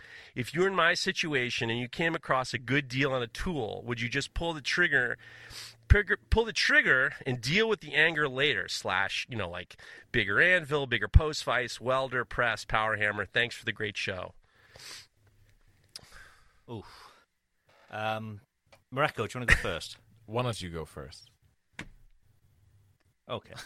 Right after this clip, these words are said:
Speaker 2: <laughs> Okay.
Speaker 3: <laughs> Throw it
Speaker 2: Um,
Speaker 3: back.
Speaker 2: <coughs> I'm, I'm, I can completely see where you're coming with this because I have s-, like, so many hobbies, and each one of them is a potential rabbit hole for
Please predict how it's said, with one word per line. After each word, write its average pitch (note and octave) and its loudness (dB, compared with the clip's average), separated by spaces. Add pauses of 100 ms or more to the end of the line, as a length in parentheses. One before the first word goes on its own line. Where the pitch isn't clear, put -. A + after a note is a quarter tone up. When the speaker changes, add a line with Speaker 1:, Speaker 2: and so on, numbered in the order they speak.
(340)
Speaker 2:
<laughs> A3+ 8 (100)
Okay. G2 -2
Speaker 3:
<laughs> - - (500)
Throw D3 0
it - 8
Speaker 2:
Um, G3 6
Speaker 3:
back. F#2+ 2 (500)
Speaker 2:
<coughs> - -10
I'm, F3 8 (480)
I'm, F#3 8 (520)
I D3 4
can C3 -2
completely B2+ -6
see - -4
where A2 2
you're G#2+ -2
coming G#2+ -4
with D#2+ -8
this D#2+ -6
because G#2 -6 (440)
I B2+ -2
have A#2+ -2
s-, - -6
like, - -12
so D3 -4
many C3+ -4
hobbies, F#2+ -2
and - -14
each C3 -10
one A#2 -4
of F2+ -10
them F2 -6
is F2 -10
a G2+ -12
potential F#2+ -10
rabbit F#2 -6
hole D#2+ -8
for E2+ -8